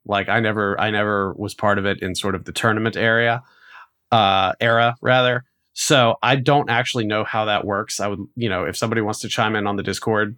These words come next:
uh, bit dot L Y slash goblin discord, and, and talk about that, that would be awesome.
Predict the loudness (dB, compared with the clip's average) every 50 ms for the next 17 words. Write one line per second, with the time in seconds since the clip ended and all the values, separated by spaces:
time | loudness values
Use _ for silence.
0 | _ -6 -2 0 0 0 0 -2 -4 -2 0 0 0 2 0 0 0 -2 -2 -2
1 | -2 -2 -4 -4 -4 -2 -2 -2 -2 -2 -2 -2 -2 -4 -2 0 0 0 0 0
2 | -2 -2 0 0 0 0 -2 -4 -2 -2 -2 0 -2 -4 -4 -2 0 0 2 2
3 | 4 2 2 4 4 4 4 4 2 0 -2 -2 -2 -2 -4 -4 -4 -4 -2 -2
4 | -2 -2 -2 -2 -2 -2 -2 -4